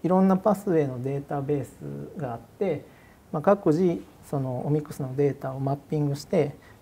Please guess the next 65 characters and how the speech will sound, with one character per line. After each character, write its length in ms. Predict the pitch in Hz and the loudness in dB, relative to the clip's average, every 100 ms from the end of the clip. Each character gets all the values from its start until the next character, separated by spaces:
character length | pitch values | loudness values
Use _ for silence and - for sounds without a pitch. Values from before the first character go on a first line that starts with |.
| - | 0
ま 60 | |
あ、 40 | 151 | 6
ど 140 | 233 | 6
う 60 | 277 | 6
い 60 | |
う 60 | 180 | 6
部 120 | 151 | 6
分 260 | 143 135 139 | 6 2 0
が、 300 | 180 156 - - - - 170 | 2 0 -2 -14 -20 -12 -4
ま 240 | 135 - | -4 -2
あ、 80 | - | 2
あ 40 | 143 | 4
る 100 | 156 | 4
と 140 | 143 | 0
か 120 | 139 | -6
な 140 | 123 135 | -4 -4
い 80 | 139 | -4
と 80 | |
か、 160 | 131 123 - | -6 -8 2
あ 80 | 175 | 6
る 80 | |
い 60 | 190 | 8
は 240 | 170 151 | 8 8
ど 240 | 139 190 220 | 6 6 6
う 80 | 190 | 8
い 80 | |
う、 300 | 175 170 175 - | 6 4 2 -4
ま 120 | 175 | -4
あ、 40 | 143 | -2
パ 160 | 156 | -2
ス 160 | 143 143 | -2 -2
ウ 40 | |
ェ 200 | 127 113 | -2 -2
イ 40 | 165 | 2
が 260 | 208 139 - - - - | 2 0 -6 -20 -20 -8
発 240 | 147 - | -8 -4
現 180 | 143 139 | -2 -2
が 100 | 127 | -2
上 40 | 143 | 0
が 80 | 151 | 0
っ 40 | |
て 160 | - 156 | 0 0
る 100 | 147 | 0
と 80 | 139 | -2
か 160 | 120 | -8
下 140 | - 143 | -6 -2
が 80 | |
っ 40 | 147 | -4
て 200 | - 156 | -4 -4
る 60 | |
っ 20 | 151 | -4
て 180 | - | -2
い 80 | 185 | 0
う 60 | 196 | 2
の 140 | 175 | 4
を、 260 | 208 151 - - - - | 4 4 2 -12 -20 -4
ま 60 | 170 | 2
あ、 20 | |
で 100 | 180 | 2
き 120 | 233 | 4
る 100 | 220 | 2
限 280 | 226 247 214 | 2 0 2
り、 180 | 147 - - - - - - | 0 -4 -14 -20 -20 -12 -8
え 420 | 143 - 139 | -6 -6 -8
ー、 40 | 143 | -10